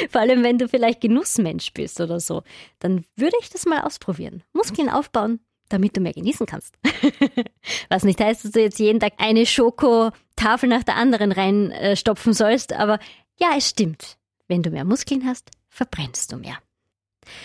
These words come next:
Und, was sehr interessant ist, du hast einen persönlichen Schutzmantel durch mehr Muskeln.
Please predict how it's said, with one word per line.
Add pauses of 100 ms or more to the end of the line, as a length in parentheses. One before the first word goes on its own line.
(680)
Und,
was
sehr
interessant
ist,
du
hast
einen
persönlichen
Schutzmantel
durch
mehr
Muskeln.